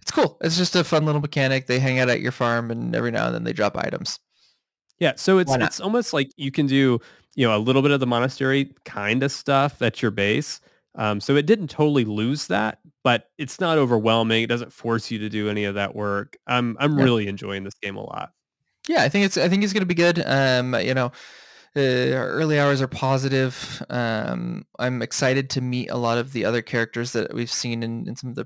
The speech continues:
Speaker 1: pre, uh, pre-release content. Uh, but again, I, I like the aesthetic. I think the graphics look great. I think it's a step up from Three Houses, which I already thought was a good looking game.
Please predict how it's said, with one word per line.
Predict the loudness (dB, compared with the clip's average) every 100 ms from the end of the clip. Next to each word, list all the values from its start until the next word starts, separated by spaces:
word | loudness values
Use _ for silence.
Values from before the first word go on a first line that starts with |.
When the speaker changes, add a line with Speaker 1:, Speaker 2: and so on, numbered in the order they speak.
| -10
Speaker 1:
pre, | -10 -8 -6 -8 -10 _ _ _
uh, | -8 -6 -6 -6 -8 -10 -10 -10 -8 -10 -4
pre-release | 0 0 -2 -4
content. | -2 -2 -2 -2 -2 -2 -6 -8 _
Uh, | -4 -4
but | -4
again, | 0 0 0 -10 -20 0
I, | 0 0 _ _ _ _
I | -4 -2
like | 2 0 0 -8 -4
the | 0
aesthetic. | 0 0 0 0 0
I | -4
think | -4 -8 -8
the |
graphics | -2 0 2 -2 -6
look | -10 -6
great. | -2 0 -2 -4
I |
think | -6 -6
it's | -4
a |
step | -4 -2 -2 0
up | -2 -4
from | -10 -10
Three | -6 -4
Houses, | 0 0 0
which | -2 -2
I |
already | 0 0
thought | 0 -2
was | -4
a |
good | -4 -4
looking | -4 -6 -6
game. | -2 -2